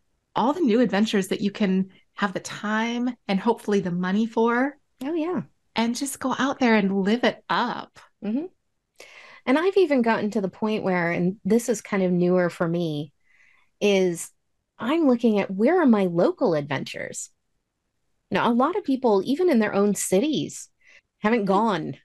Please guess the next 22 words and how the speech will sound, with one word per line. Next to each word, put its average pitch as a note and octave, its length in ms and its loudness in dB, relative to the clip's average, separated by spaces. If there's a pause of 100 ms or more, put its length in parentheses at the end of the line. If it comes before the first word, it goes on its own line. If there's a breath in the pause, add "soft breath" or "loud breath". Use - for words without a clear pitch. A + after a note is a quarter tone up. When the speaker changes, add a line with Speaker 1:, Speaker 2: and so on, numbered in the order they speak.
Speaker 2:
<laughs> - 960 -6
to A3+ 100 2
visit G#3 400 -2
some G3+ 140 -4
of F#3 80 -2
those F3 180 -4
touristy F#3+ 440 -4
places G#3 420 0
that E4 120 2
are E4 100 0
right D4+ 260 2
there, D#4+ 420 -6 (500 soft breath)
you A3+ 100 4
know, A3+ 140 4
or B3 180 2
just B3 260 -2
even C4+ 220 2
go B3 180 4
to A#3 160 -6
a G3+ 40 2
different G3 320 -4
village. F3 540 0